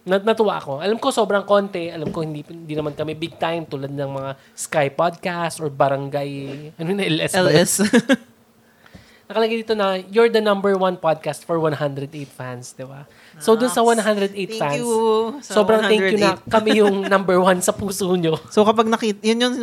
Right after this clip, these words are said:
Speaker 2: ano siguro, kapag nakita na, "Uy, may bago," play nila.
Speaker 1: Oo.
Speaker 2: Yun yung pinakaunang i-play.
Speaker 1: Yes. So, dun sa number one kami, sobrang thank you. Dun naman sa next, top five naman kami sa five hundred thirty-three fans.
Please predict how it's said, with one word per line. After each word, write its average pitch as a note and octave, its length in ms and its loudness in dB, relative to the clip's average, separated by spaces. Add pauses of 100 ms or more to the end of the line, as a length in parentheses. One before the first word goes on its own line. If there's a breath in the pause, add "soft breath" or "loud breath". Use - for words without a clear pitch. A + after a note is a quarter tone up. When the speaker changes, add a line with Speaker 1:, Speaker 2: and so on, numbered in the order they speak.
Speaker 2:
ano G#3 220 -2
siguro, F3+ 420 0
kapag F#3 300 -2 (400 soft breath)
nakita G3 340 0
na, G3 140 2
"Uy, C#4 80 6
may C4+ 160 0
bago," G#3+ 480 6
play F3 240 -2
nila. D#3 240 -4
Speaker 1:
Oo. E3+ 320 4
Speaker 2:
Yun G3+ 160 6
yung F#3+ 80 0
pinakaunang F3 480 -2
i-play. C#3+ 320 -6
Speaker 1:
Yes. C#3+ 80 -8
So, G#3+ 240 2
dun B3 240 -2
sa A#3+ 160 -2
number A3 240 2
one G#3 240 0
kami, D3 320 -8 (160)
sobrang E3+ 480 0
thank C#3+ 320 -10
you. C3 160 -10 (560 soft breath)
Dun G#3+ 160 0
naman A3 400 0
sa F#3+ 240 -4
next, G#3 400 -4 (320)
top G3+ 240 4
five G3+ 240 2
naman F3+ 240 0
kami E3 240 -4
sa D3 240 -4
five D#3+ 240 -2
hundred D3+ 320 -6
thirty-three C#3+ 560 -10
fans. C3 480 -14